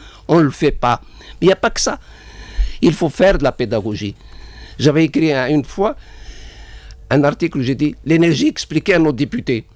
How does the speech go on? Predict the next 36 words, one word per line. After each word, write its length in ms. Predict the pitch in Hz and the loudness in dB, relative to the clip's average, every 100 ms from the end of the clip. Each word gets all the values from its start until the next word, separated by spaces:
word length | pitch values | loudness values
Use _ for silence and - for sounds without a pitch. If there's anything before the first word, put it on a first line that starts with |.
| - - - - - - - - - - - | -20 -20 -20 -20 -20 -20 -20 -20 -20 -12 -8
Je 160 | 120 | -4
ne 60 | 120 | -2
voulais 260 | 113 139 | 0 0
pas 120 | 135 - | 0 -2
les 160 | 123 | 0
insulter, 460 | 123 - 170 226 196 | -4 -4 -4 0 2
mais 140 | 160 | 2
j'ai 120 | 127 | 0
dit, « 160 | 143 214 160 | -2 -4 -2
Voilà, 220 | 160 156 | -2 -2
vous 120 | 143 | -6
ne 40 | |
connaissez 400 | 131 175 170 196 | -2 0 2 0
pas 240 | - 214 208 | -2 0 0
les 80 | 170 | 0
problèmes, 400 | 156 143 196 131 | -4 0 -2 -2
vous 100 | 160 | -6
ne 40 | |
pouvez 320 | - 180 180 | -4 0 0
pas 180 | - 214 | 2 2
voter. 460 | 147 175 175 165 117 - - - - - - | 4 2 2 -2 -4 -12 -20 -20 -20 -18 0
Vous 60 | 156 | 2
n'avez 200 | 151 151 | 4 2
pas 180 | 190 | 2
le 80 | 202 | 2
droit 240 | 143 165 151 | 2 2 0
de 100 | 117 | -2
voter 300 | 135 202 214 | -2 0 0
tant 220 | - 196 | 0 -2
que 80 | 170 | -4
vous 60 | |
ne 40 | 147 | -6
savez 240 | - 147 | -4 -4
pas 240 | - 202 - - - - - - - | -2 -4 -6 -16 -18 -20 -18 -18 -2
quels 160 | 151 131 | 0 0
sont 280 | 185 165 | 0 -2